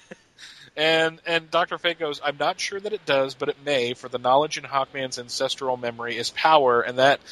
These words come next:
and that may be the key to unlock our sorceress prisons." Yes, I think I see. How, how the fuck does it, d-, do they explain this?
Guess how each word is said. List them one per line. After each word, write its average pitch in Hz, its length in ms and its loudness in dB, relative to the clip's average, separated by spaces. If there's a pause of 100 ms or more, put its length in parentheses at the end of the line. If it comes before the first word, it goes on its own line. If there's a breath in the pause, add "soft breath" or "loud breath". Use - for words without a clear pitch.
(240 loud breath)
and 139 160 6
that 165 200 6
may 175 140 4
be 165 180 2
the 151 120 4
key 123 320 -2
to 131 180 -2
unlock 120 360 -2
our 123 120 -2
sorceress 123 540 -4
prisons." 123 460 -6
Yes, 151 320 6
I 139 80 4
think 175 220 2
I 160 40 6
see. 175 200 2 (240 loud breath)
How, - 140 0 (240 loud breath)
how 175 120 6
the 175 100 2
fuck - 220 -2
does - 180 -10
it, 131 100 -2 (520)
d-, 160 80 -8 (320)
do 170 100 0
they 220 140 6
explain 196 400 0
this? - 420 -4